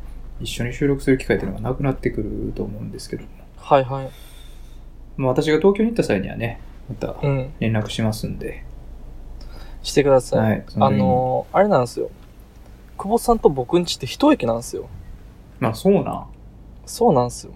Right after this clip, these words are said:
Speaker 2: お、王子島？
Speaker 1: だから、王子島じゃない。王子島は前の家ね。
Speaker 2: <laughs>
Speaker 1: びっくりしたわ。今、完全に住所言われたんかと思ったわ。ゾクッとしたけど。王子島前の家ですね。まあ、一駅やからね。まあ、山氏来たら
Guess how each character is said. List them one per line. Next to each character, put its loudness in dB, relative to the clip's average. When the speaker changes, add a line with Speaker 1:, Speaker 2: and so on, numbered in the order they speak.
Speaker 2:
お、 8
王 6
子 -4
島？ 6
Speaker 1:
だ 6
か 4
ら、 -8
王 10
子 -
島 6
じ 4
ゃ 10
な 6
い。 -4
王 6
子 -6
島 6
は 10
前 6
の -2
家 -4
ね。 0
Speaker 2:
<laughs> -20
Speaker 1:
び -14
っ -14
く -2
り 4
し -4
た 10
わ。 10
今、 -2
完 4
全 4
に 0
住 6
所 2
言 2
わ 10
れ 6
た 2
ん 2
か 0
と -10
思 0
っ -4
た 4
わ。 -6
ゾ -4
ク -2
ッ -2
と -4
し -4
た -8
け -6
ど。 -12
王 -10
子 -10
島 -10
前 0
の -4
家 -4
で -10
す -18
ね。 -16
ま -4
あ、 -2
一 4
駅 4
や 6
か 4
ら 2
ね。 0
ま 4
あ、 10
山 8
氏 -2
来 -12
た 8
ら 6